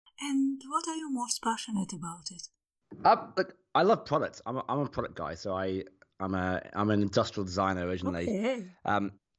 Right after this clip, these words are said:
Speaker 2: so I love building great products, and the second thing I love more than anything is people.
Speaker 1: <laughs>
Speaker 2: So I'm a hun-, I'm very much an extrovert. So I love the idea of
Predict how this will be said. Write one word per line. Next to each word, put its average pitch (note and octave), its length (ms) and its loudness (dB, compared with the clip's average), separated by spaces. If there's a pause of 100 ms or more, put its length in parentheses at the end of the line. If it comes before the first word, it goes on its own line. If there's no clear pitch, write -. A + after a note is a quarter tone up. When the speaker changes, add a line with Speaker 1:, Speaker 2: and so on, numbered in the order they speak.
(160)
Speaker 2:
so A2+ 160 -6
I A2+ 260 2
love A#2 500 2
building G2+ 340 0
great G2 240 -2
products, F#2+ 540 -2
and G2 140 -4
the F#2+ 60 -4
second G#2 260 0
thing G2 140 0
I F#2 40 2
love F#2 340 2 (240)
more F#2 180 -2
than F#2 80 2
anything F2 200 -2 (240)
is E2+ 140 -2
people. A#2+ 440 2
Speaker 1:
<laughs> B3 40 12 (640)
Speaker 2:
So - 220 2
I'm F#2 380 4
a F#2 180 0 (100)
hun-, G2 220 -4 (220)
I'm G2+ 120 0
very G#2+ 140 6
much A2 220 0
an - 60 -8
extrovert. F2+ 640 -4 (300)
So - 180 -4
I F2+ 360 0
love A2 540 2 (340)
the G2 100 2
idea F#2+ 400 2
of F#2 100 -4